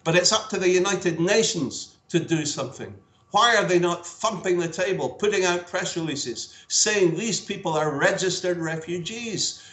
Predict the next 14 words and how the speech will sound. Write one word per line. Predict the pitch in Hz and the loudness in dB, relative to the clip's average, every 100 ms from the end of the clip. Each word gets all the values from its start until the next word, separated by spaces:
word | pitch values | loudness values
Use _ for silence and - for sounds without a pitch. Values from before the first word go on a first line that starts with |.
| - - | -12 -2
You | 175 - | -2 -2
cannot | - 226 208 185 - | 0 2 2 0 0
abuse | 151 117 185 220 185 131 | -4 -2 -4 -2 -2 0
their | 147 - | 0 2
human | 165 160 143 | 2 2 2
rights. | 147 151 135 - - - | 0 -2 -2 -6 -8 -6
You | 170 | -6
cannot | - 208 190 160 | 0 2 2 2
allow | 156 175 185 | 2 4 4
their | 165 156 | 4 2
lives | 151 170 170 - | 2 2 0 -2
to | 160 | -4
be | 151 | -2
endangered | 151 151 185 185 190 _ - 196 156 123 | -2 -2 0 0 0 _ -4 0 0 0